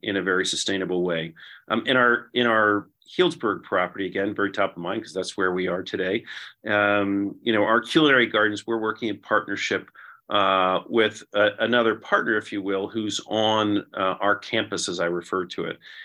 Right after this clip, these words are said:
and that's the Enzo Village, uh, team. And, and they have been, they're the, they're the ones that, uh, originally started Greens here in, um, uh, in, in the, in the Bay Area,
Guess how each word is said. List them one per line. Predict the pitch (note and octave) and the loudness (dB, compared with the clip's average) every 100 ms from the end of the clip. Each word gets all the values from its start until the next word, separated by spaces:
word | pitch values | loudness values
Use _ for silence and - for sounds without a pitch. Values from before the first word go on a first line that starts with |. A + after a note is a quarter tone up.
| - | -8
and | G#2 A2 | -2 0
that's | G#2+ - | 0 -2
the | G#2+ | 0
Enzo | G#2+ G#2 G#2 F#2+ | 0 0 0 0
Village, | G2 A2+ A2+ G#2+ - - | 2 4 4 2 -4 -4
uh, | G2 F#2 F#2 F2+ | -2 -2 -4 -8
team. | - - G2+ F#2+ | -8 -4 -4 -2
And, | G2+ G2+ - - A2 | -4 -6 -16 -12 -2
and | A#2 A2+ | 0 2
they | C#3 D#3 | 4 4
have | C#3 A#2+ - | 2 0 0
been, | A#2+ A2 A2 G#2+ | 0 2 0 -4
they're | G#2 B2 A#2 | 0 0 0
the, | - | -2
they're | A#2 B2 | 0 2
the | A#2 | 2
ones | A2 A2+ A2+ A2+ | 0 -2 -2 -2
that, | G2+ - - | -4 -6 -10
uh, | G2 | -6
originally | F#2+ - G2+ A#2+ A#2+ G#2 | -4 0 2 2 2 0
started | - G#2+ G#2 F#2+ - | 2 2 2 0 -6
Greens | G2+ A#2 A#2 A#2+ A2+ | 0 2 2 2 -2
here | A#2 A2 A2+ | 0 0 0
in, | G#2 G#2 G2+ - | -2 -6 -8 -8
um, | F#2+ F#2 F2 - _ _ _ _ - | -8 -8 -12 -16 _ _ _ _ -4
uh, | F#2 F2+ F2 E2+ E2+ - | 0 2 0 0 -2 -4
in, | G#2 G2 F#2+ F#2+ - _ | -4 -2 -4 -6 -10 _
in | G2 F2+ F2+ | -8 -6 -6
the, | F2+ F2 - _ | -6 -8 -12 _
in | G2 F2+ | -12 -10
the | F2 | -2
Bay | B2 B2 | 4 6
Area, | A2+ B2 F3 | 6 4 2